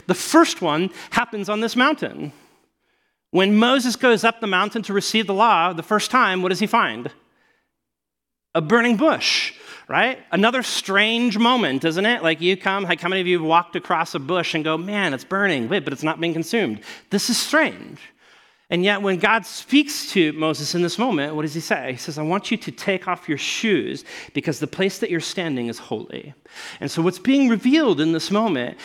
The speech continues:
is that God desires relationships with his, with his people.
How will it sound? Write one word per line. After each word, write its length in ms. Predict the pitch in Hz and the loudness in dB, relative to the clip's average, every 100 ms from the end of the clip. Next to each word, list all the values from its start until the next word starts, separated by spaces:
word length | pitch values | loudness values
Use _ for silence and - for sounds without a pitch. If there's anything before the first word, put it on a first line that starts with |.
| - | -4
is 200 | 165 139 | -2 0
that 240 | 175 156 147 | -2 -2 0
God 480 | 240 285 247 190 | 4 4 4 0
desires 1000 | 139 160 127 226 262 285 262 175 139 139 | -6 -6 0 2 4 4 4 2 -2 -2
relationships 1080 | 151 190 196 226 233 - 120 - 180 180 - | 4 4 4 0 0 0 0 0 -2 -2 0
with 220 | 180 175 | 0 2
his, 240 | 180 165 - - - - | -2 -2 -8 -16 -4 -2
with 160 | 170 | 0
his 120 | 208 | 0
people. 640 | - 294 294 - 65 110 | 4 2 2 -6 -6 -8